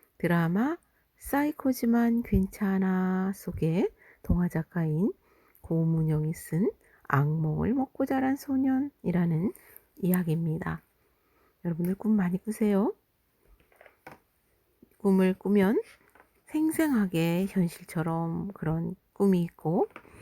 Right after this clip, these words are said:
또 어떤 꿈은 열심히 꿈을 꾸고 있는데 그 당시는 생생하게 기억이 나지만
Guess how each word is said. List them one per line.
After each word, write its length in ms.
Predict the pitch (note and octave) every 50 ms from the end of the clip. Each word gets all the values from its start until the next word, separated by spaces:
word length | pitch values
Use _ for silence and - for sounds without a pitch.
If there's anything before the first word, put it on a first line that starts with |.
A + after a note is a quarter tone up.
| - - - -
또 140 | F#3 E3
어떤 340 | D3+ D#3+ - - F3+ F3 F3 F#3
꿈은 460 | - - G#3 G3+ G3 F#3+ A#3+ E4+ B4 - - - - - - A2+ - - A#2 A2+ - - - - -
열심히 680 | G#3 B3 C#4 C#4 - - - - - - D4+ D#4 D4+ D#4+ D#4+ - -
꿈을 240 | - D#4+ D#4 D4+ D4
꾸고 300 | - - B3+ A#3+ A3+ G#3
있는데 580 | G3+ F#3 F3 F3+ F#3 F3+ E3+ E3+ F3 G3 D#4+ A4 - - - - - -
그 120 | - - D#3
당시는 640 | E3 E3 E3+ F3+ - - - E3 F3 G#3+ D4+ G#4+ - _ _ _ _ -
생생하게 640 | C#4+ C#4+ D4 - - D4 C#4+ C4+ C4+ C4+ C4+ C4
기억이 400 | A#3+ - - E3+ D#3+ E3 E3+ E3
나지만 560 | E3 D#3 D#3 D3+ - E3 F3 E3+ E3 G3 D#4